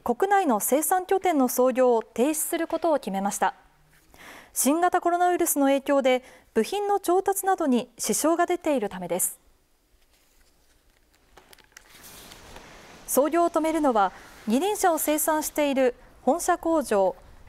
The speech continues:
岩田南工場、浜北工場、中瀬工場、袋井工場、森町工場と、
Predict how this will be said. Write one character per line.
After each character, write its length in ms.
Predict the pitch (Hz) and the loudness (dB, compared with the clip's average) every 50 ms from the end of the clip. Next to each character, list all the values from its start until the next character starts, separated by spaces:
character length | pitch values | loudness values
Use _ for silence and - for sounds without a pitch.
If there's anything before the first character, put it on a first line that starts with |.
| - | -4
岩 220 | - 311 392 370 349 | 0 2 2 2 2
田 160 | - 269 247 | 2 0 0
南 320 | 202 196 226 254 294 302 | 0 0 0 0 0 0
工 200 | - 294 285 269 | 0 0 0 0
場、 280 | 240 - 202 190 180 - - - - - - - - - | 2 2 2 0 0 0 -4 -16 -20 -20 -20 -20 -14 -4
浜 260 | - 226 247 320 330 | -2 0 0 0 -2
北 240 | - - - 311 302 | -4 -4 -4 -4 -2
工 260 | - 302 302 294 277 | 0 0 0 0 0
場、 300 | - - 196 185 - - - _ - - - - | 0 0 0 0 0 -2 -6 _ -20 -16 -6 -2
中 240 | - 214 - 320 330 | -2 0 0 0 0
瀬 140 | - 339 | 0 -4
工 240 | - - 330 311 285 | -2 -2 0 0 0
場、 320 | 233 - 196 185 175 - - - - - - - | 0 2 2 2 0 -2 -4 -14 -20 -20 -20 -20
袋 380 | - - - 311 320 349 349 | -14 -4 -2 0 2 2 2
井 60 | 349 320 | 0 0
工 260 | - 330 330 311 269 | -2 0 0 0 0
場、 280 | - 214 196 180 165 - - - _ _ _ - | 0 0 0 0 0 -2 -10 -20 _ _ _ -2
森 220 | 208 220 269 330 | 0 0 0 2
町 220 | 359 370 359 - - | 0 -2 -4 -4 -4
工 200 | - 339 330 285 | -2 0 0 2
場 160 | 240 202 185 | 2 0 0
と、 200 | - 175 - | 0 -2 -4